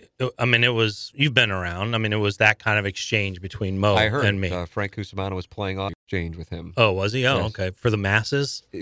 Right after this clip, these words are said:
Speaker 2: For the masses, that's
Speaker 1: Wow.
Speaker 2: correct. <laughs>
Speaker 1: Okay. Oh. All right. Uh,
Speaker 2: Something
Speaker 1: which
Speaker 2: about
Speaker 1: is good.
Speaker 2: appeasing you, I believe, was the exchange you had.
Speaker 1: Yeah, appeasing me.
Speaker 2: Yes.
Speaker 1: That, that's where it started, and then, uh, and then he kept referring to every time he would go to the,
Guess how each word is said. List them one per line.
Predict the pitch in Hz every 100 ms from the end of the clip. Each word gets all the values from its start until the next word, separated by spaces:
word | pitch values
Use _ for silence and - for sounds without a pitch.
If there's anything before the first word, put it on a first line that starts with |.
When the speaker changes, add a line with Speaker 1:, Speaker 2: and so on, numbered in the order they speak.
| 107
Speaker 2:
For | 110
the | 113
masses, | 120 113 - - -
that's | - 110
Speaker 1:
Wow. | 110 110
Speaker 2:
correct. | 104 - 202
<laughs> | -
Speaker 1:
Okay. | 113 147 113 95 - - -
Oh. | 113
All | - _ _ _ _ _ _ 123
right. | 139 110 90 -
Uh, | 127 120 104 92 90 - _
Speaker 2:
Something | - 147 147
Speaker 1:
which | 135
Speaker 2:
about | 127
Speaker 1:
is |
good. | 170 190
Speaker 2:
appeasing | 185 147 135
you, | 135 127 92
I |
believe, | 87 95 95 92
was | 90
the | 101
exchange | 92 - 101 87
you | 87
had. | 82 - -
Speaker 1:
Yeah, | 147 110
appeasing | 92 135 135 127 123
me. | 110 87
Speaker 2:
Yes. | 113
Speaker 1:
That, | 110 113 110
that's | 113 127
where | 113
it | -
started, | - 110 95 98 95 -
and | 104 101
then, | 98 95
uh, | 92 92 95
and | 104
then | 104
he | 101
kept | 110 -
referring | 98 - 110 104 95 92 90
to | - 95
every | 101 110
time | 113 110 101
he |
would | 95 95 95
go | 104 101 101 98 95 _ _ _ _ -
to | 120
the, | 104 98 95